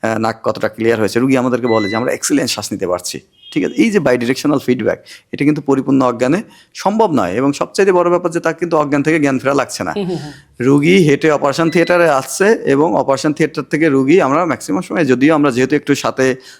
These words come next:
Speaker 2: স্থানিক চেতনানাশকের সাথে আমরা একটু পেশেন্টের ঘুমের ওষুধ দিয়ে থাকি, সেই জন্য অপারেশন সময় আমরা রুগীর চেতন অবস্থায় ট্রলিতে করে পাঠাই, কিন্তু রুগী খুবই স্যাটিসফাইড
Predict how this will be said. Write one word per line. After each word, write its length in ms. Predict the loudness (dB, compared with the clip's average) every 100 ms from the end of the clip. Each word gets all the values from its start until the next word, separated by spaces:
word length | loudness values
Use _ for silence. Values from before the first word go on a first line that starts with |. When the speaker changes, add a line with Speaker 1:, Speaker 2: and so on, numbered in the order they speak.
| -14
Speaker 2:
স্থানিক 300 | -6 -2 0
চেতনানাশকের 880 | 0 0 0 -2 -8 -8 -4 -2 -2
সাথে 300 | -2 -4 -2
আমরা 220 | 0 0
একটু 380 | -2 -4 -4 -2
পেশেন্টের 320 | -4 -6 -4 -4
ঘুমের 380 | -2 0 2
ওষুধ 240 | 0 0 0
দিয়ে 200 | 2 2
থাকি, 280 | 0 -6 -10 _ -20 -18 -18 -8
সেই 200 | -4 0
জন্য 200 | 0 0
অপারেশন 580 | -2 -2 -2 -2 -4 -4 -10 -12
সময় 380 | -4 0 0 0
আমরা 400 | 0 0 -2 -4 -6
রুগীর 400 | -2 2 2 2
চেতন 240 | 0 0
অবস্থায় 360 | 0 0 0 0
ট্রলিতে 360 | 0 0 0
করে 160 | 2 2
পাঠাই, 320 | 0 -2 -4
কিন্তু 380 | -6 _ -2 2
রুগী 200 | 2 2
খুবই 200 | 2 0
স্যাটিসফাইড 560 | 0 -4 -4 -2 -2